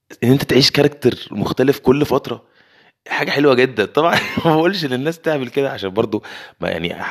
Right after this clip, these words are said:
الناس تفهم إن أنا مجنون شوية، أو إن أنا عايزهم يبقوا فيك، أنا مش قصدي كده خالص. أنا مثلًا كسيلزمان أو كواحد شغال في ال-، في البيع بشكل عام، آه، بيبقى ساعات أنت مثلًا بتحتاج مثلًا إيه،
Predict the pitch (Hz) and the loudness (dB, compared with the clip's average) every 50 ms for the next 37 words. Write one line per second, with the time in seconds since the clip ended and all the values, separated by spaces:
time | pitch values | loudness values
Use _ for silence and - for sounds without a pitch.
0 | - - 98 107 113 - - 113 110 113 101 101 104 104 92 87 80 82 92 98 | -8 -2 -2 -2 -2 -2 -6 -10 -8 -4 -4 -2 -2 0 -2 -2 0 -2 -2 -2
1 | 95 - 90 85 - - 87 76 76 82 90 92 87 - - - - - - 82 | -2 -2 0 0 2 2 2 0 0 -2 -4 -4 -4 -6 -12 -20 -20 -8 -2 2
2 | 82 95 101 95 92 82 90 95 90 - - - 101 101 - - - - - 85 | 2 4 4 2 0 0 -2 -2 -4 -4 -2 -2 -2 -2 -2 -8 -16 -16 -14 -14
3 | 87 87 - 98 85 85 - 90 82 - - 85 95 - - _ _ _ _ _ | -14 -12 -14 -14 -12 -10 -10 -10 -10 -8 -8 -8 -8 -8 -12 _ _ _ _ _
4 | - - - - - - - - _ _ _ _ _ _ _ _ - - 117 135 | -20 -20 -20 -20 -20 -20 -20 -20 _ _ _ _ _ _ _ _ -4 0 2 4
5 | 131 131 131 139 131 123 110 - 104 - 117 120 123 110 101 110 104 95 90 87 | 4 4 2 2 2 0 0 -2 0 0 0 0 0 0 0 0 0 0 2 2
6 | 80 80 87 82 71 - - - 87 98 95 - - - 90 87 95 95 - - | 2 0 0 -4 -6 -8 -14 -6 -6 -6 -6 -6 -8 -12 -8 -6 -8 -8 -8 -12
7 | - 85 82 76 69 _ _ _ _ - 90 82 76 92 92 87 85 - 90 - | -18 -18 -18 -20 -20 _ _ _ _ -16 -14 -4 -2 -2 -2 -2 -6 -10 -12 -12
8 | - 78 71 78 82 82 87 82 78 - - - - - - _ _ _ - - | -12 -12 -6 -6 -4 -4 -4 -6 -8 -12 -20 -20 -20 -20 -20 _ _ _ -20 -10
9 | - 87 87 85 82 82 82 82 80 80 78 73 76 76 - - - - - - | -4 0 2 2 2 2 2 0 0 0 -2 -2 -4 -6 -6 -8 -12 -14 -12 -10
10 | - - - - - - - _ _ _ _ - - 113 110 - - 120 - 117 | -10 -10 -10 -12 -18 -20 -20 _ _ _ _ 0 2 2 2 2 0 -4 -4 -4
11 | 117 151 - 156 165 - 135 135 160 165 143 120 107 101 - - - - - 127 | -4 -4 -4 -4 -4 -4 -4 -4 -4 -4 -2 -2 -2 -2 -2 -8 -14 -8 -6 -4
12 | 131 120 117 120 120 - 113 101 95 90 - - 92 104 92 | -4 -2 -2 -4 -2 -2 -4 -4 -4 -6 -6 -4 -4 -4 -4